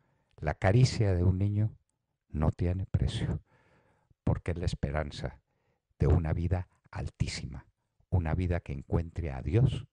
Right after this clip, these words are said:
una vida que se realice en la comunión del hombre con su Dios.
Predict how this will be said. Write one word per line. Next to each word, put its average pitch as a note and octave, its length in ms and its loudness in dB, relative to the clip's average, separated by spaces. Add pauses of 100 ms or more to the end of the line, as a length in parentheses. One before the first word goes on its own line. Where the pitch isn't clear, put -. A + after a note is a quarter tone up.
(340)
una D#2 280 0
vida E2 280 -4
que - 180 -4
se D2+ 180 -4
realice D2 880 -4 (520)
en D2+ 220 -8
la C#2+ 100 -8
comunión D2 760 -2 (320)
del D2 280 -4
hombre F2 420 -4 (280)
con - 220 -6
su - 180 -2
Dios. - 520 -6